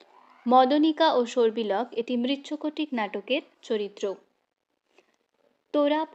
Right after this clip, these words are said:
ও নবীন মাধব এটি কোন নাটকের চরিত্র? সধবার একাদশী, নীল দর্পণ,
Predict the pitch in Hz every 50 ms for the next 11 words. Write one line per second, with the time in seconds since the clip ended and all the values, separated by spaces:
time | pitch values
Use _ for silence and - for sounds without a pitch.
0 | - 285 285 269 269 285 277 262 294 294 269 247 220 208 208 202 220 247 277 277
1 | - _ 277 277 285 302 294 - - 294 302 302 285 254 208 196 - 214 214 247
2 | 262 269 - - 220 202 196 190 - - 196 - 233 - _ _ _ _ - -
3 | - 254 226 226 254 262 269 277 277 269 269 269 277 262 285 277 269 - - 294
4 | 311 - _ _ - 240 226 247 254 285 302 277 247 220 214 214 220 226 226 254
5 | 269